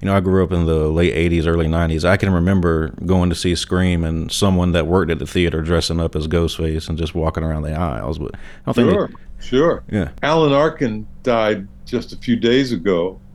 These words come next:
Speaker 2: and some people don't recall,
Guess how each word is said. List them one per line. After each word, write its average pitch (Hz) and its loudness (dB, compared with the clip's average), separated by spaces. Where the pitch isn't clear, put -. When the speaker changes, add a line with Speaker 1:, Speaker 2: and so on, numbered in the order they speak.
Speaker 2:
and 104 -4
some 156 -2
people 123 -2
don't 117 2
recall, 120 0